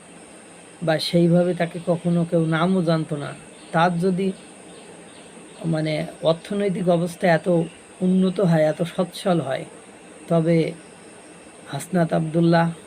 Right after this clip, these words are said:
তবে সারজিস আলম, তবে নাহিদ ইসলাম, তবে ক্রাইং ম্যান হান্নান মাসুদ। অবশ্য ক্রাইং ম্যান হান্নান মাসুদের বাপও, আহ, বাড়িতে, আহ, আপনার বিল্ডিং হাঁকিয়েছেন।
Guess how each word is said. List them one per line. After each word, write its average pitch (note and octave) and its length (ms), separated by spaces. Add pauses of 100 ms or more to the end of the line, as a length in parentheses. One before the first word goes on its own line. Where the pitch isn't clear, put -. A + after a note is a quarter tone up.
(1300)
তবে E3 220
সারজিস E3 580
আলম, D#3+ 480 (920)
তবে E3 220
নাহিদ F3+ 300
ইসলাম, F3 400
তবে E3 380 (240)
ক্রাইং F3 400
ম্যান F3+ 180
হান্নান E3 400
মাসুদ। E3+ 380 (640)
অবশ্য F3+ 220 (100)
ক্রাইং F#3 380
ম্যান F#3+ 180
হান্নান F3 400
মাসুদের F3+ 480 (960)
বাপও, E3+ 400
আহ, E3+ 1300
বাড়িতে, E3+ 500
আহ, - 760
আপনার D#3+ 240
বিল্ডিং E3+ 440
হাঁকিয়েছেন। E3+ 640